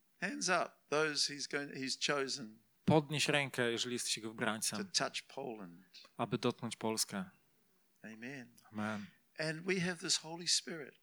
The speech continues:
Speaker 2: I mamy Jego Ducha.
Speaker 1: that helps us. In
Speaker 2: Ducha Świętego,
Speaker 1: nineteen,
Speaker 2: który nam pomaga.
Speaker 1: nineteen seventy-four,
Speaker 2: W tysiąc dziewięćset siedemdziesiątym czwartym
Speaker 1: I asked Jesus to come into my life.
Speaker 2: zaprosiłem Jezusa do mojego życia.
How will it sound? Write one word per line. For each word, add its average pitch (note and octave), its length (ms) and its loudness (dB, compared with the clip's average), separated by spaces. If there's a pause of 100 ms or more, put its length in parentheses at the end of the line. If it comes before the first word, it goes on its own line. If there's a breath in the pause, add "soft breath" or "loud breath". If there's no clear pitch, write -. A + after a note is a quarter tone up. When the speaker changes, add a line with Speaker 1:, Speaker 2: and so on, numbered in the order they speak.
(160)
Speaker 2:
I B2 60 -2
mamy A#2+ 240 0
Jego A2+ 180 -2
Ducha. A2+ 320 4
Speaker 1:
that B2 160 -4
helps C#3 260 0
us. A#2 140 -4 (380 loud breath)
In F3+ 140 4
Speaker 2:
Ducha G3 220 12
Świętego, G3+ 300 10
Speaker 1:
nineteen, G#3+ 160 8
Speaker 2:
który B2 140 6
nam A#2 120 4
pomaga. A2+ 480 0
Speaker 1:
nineteen G3+ 800 6
seventy-four, E3+ 1160 8 (140)
Speaker 2:
W - 100 -10
tysiąc C#3 280 4
dziewięćset F3 380 4
siedemdziesiątym C#3+ 640 2
czwartym G#2 560 4
Speaker 1:
I A#2 160 0
asked C3+ 400 6
Jesus B2 320 2
to A2+ 160 -6
come B2 200 -2
into B2 200 -4
my A#2 180 -4
life. G#2+ 440 -6
Speaker 2:
zaprosiłem B2+ 580 2
Jezusa B2 320 10
do A2+ 80 0
mojego A2+ 280 -2
życia. G2+ 400 0